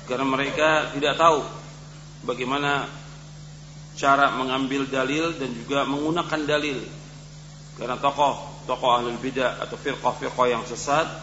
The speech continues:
mereka juga punya cara-cara tersendiri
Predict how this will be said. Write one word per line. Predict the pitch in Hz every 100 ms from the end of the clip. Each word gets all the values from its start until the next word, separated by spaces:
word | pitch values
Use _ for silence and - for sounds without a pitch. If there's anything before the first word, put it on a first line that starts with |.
| - - - - - -
mereka | 117 123
juga | 123 123 147
punya | 127 135 131
cara-cara | 147 143 135 - 139 131
tersendiri | 123 151 156 165 139